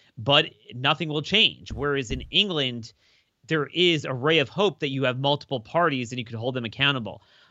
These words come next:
Um, the Scottish data, I mean, this literally says the whole story of what is going on. Um, it c-, has four cohorts: unvaccinated, one shot, two shot,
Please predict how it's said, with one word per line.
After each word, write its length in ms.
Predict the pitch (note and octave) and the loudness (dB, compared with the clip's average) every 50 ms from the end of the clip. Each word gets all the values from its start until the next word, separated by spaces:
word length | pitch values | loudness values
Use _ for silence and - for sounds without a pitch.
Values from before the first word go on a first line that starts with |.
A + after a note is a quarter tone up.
| _ _ _ - | _ _ _ 2
Um, 260 | D#3 D3 C#3+ C#3 C3 - | 4 4 4 2 -2 -6
the 120 | C#3 D3+ | -6 -6
Scottish 440 | D3 - - A3 A#3 A#3 G3+ D#3+ - | -6 0 2 2 2 2 2 -2 0
data, 340 | - D#3+ D#3 C#3+ A#2+ G#2 - | 0 2 2 2 0 -2 -6
I 100 | - D#3+ | -6 -6
mean, 340 | D#3 D#3 D3 C#3+ C3+ B2 - - _ _ _ _ _ _ _ _ _ _ _ _ _ _ - | -2 0 0 0 -2 -4 -8 -14 _ _ _ _ _ _ _ _ _ _ _ _ _ _ -4
this 280 | C#3 E3 F3+ D#3 - | 0 0 0 0 0
literally 880 | D3 C#3 D3 D#3+ G3 G#3+ G#3+ G#3 G3 F3 D3+ D3 D3 C3 C3+ C3 - - _ _ | -6 -6 -2 0 2 2 4 2 2 0 0 -2 -4 -4 -4 -6 -8 -12 _ _
says 400 | - - - D#3 D3 C#3+ C3+ A2 | -12 -2 0 2 2 2 0 -2
the 100 | C3 B2 | -8 -4
whole 240 | A#2 C#3 C#3 C3+ | -2 -2 -2 -2
story 560 | B2 - - - C#3+ B2+ A#2+ G#2+ G2+ F#2 F2 - - | -4 -10 -8 -6 -6 -6 -4 -6 -6 -8 -10 -10 -8
of 120 | A2+ A2+ | -10 -8
what 160 | G#2+ A2 A#2+ | -4 -2 -2
is 160 | A#2 A2 G#2 G2+ | -2 -2 -4 -4
going 280 | - A#2 G#2+ G2+ G#2 | -4 -4 -4 -6 -6
on. 280 | G2+ F#2 D#2 C#2+ - - _ _ _ _ _ _ _ _ _ _ _ - | -8 -8 -10 -12 -14 -20 _ _ _ _ _ _ _ _ _ _ _ 0
Um, 280 | A2 A#2 A2 A2+ A#2 - - | 2 4 4 2 2 0 -2
it 240 | - D3 C#3+ - | -2 -2 -2 -4
c-, 80 | - D3+ | -6 -4
has 260 | C#3+ C#3+ D#3 C#3 - | 0 0 0 0 0
four 220 | - - G3 G3 E3+ | -2 -2 0 0 0
cohorts: 680 | - - E3+ E3+ D#3+ C#3+ D#3 D#3+ D3+ C#3+ C#3+ - - - _ - | 0 0 2 2 2 2 0 0 0 0 -2 -6 -12 -14 _ 0
unvaccinated, 720 | C#3+ E3 E3 D3+ D3 C#3 C#3 - - D#3+ D3 C#3+ C#3+ C3+ | 0 2 4 2 2 2 0 -2 -4 -2 -2 0 -2 -4
one 300 | B2 G#2+ A#2 C#3 D3+ D3+ | -6 -4 -2 -2 -2 -2
shot, 360 | D3 - D#3+ D3+ D3 C3+ A#2 | -4 -2 0 0 0 0 -2
two 160 | - D#3 D3+ | -6 -6 -6
shot, 420 | C3 - - C3 A#2+ A#2+ A#2+ A#2 | -6 -4 -2 0 2 2 2 0